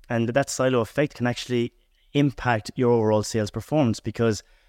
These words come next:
you've got different B Ds, salespeople, um, selling into the w-, same customer.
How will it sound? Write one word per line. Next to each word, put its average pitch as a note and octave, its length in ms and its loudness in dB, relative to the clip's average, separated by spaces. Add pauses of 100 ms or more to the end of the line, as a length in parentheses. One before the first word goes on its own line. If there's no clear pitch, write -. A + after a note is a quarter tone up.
(120)
you've A#2+ 140 0
got A#2 240 2
different A#2+ 360 -2
B A2+ 200 0
Ds, C3 340 0
salespeople, A#2 1000 -2 (380)
um, G#2+ 480 -2
selling B2 360 0
into A2+ 220 -2
the A2 60 -2
w-, G#2 160 -6
same A#2 300 -2
customer. G2 500 -6